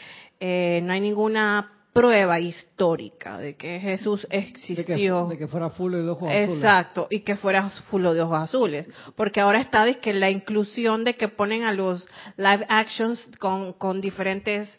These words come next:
Speaker 1: eh, personas que no tienen nada que ver con los rasgos de la cómica.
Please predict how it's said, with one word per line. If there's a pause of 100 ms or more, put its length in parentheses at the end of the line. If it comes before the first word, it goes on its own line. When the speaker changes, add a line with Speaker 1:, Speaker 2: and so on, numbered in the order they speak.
(540)
Speaker 1:
eh,
personas
que
no
tienen
nada
que
ver
con
los
rasgos
de
la
cómica.